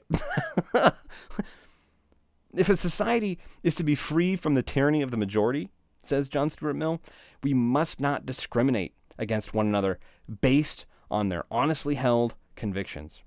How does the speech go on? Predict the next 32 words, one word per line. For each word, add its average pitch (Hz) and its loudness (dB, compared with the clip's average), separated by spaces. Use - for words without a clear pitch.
What 131 2
it 139 2
means 151 4
to 147 -4
be 131 2
free 127 -4
is 107 -6
that 120 0
there 113 2
are 110 2
no 127 2
unjust 123 0
punishments - -2
for 90 -6
holding 113 0
unpopular 92 -4
opinions." - -8
Now, 165 4
there 175 4
is 190 4
some 190 4
nuance 156 4
here. - -10
Okay, 98 -4
if 120 -8
you 170 2
are 165 4
a 143 4
medical 131 2
provider 98 -2
and 110 -2
you 120 -2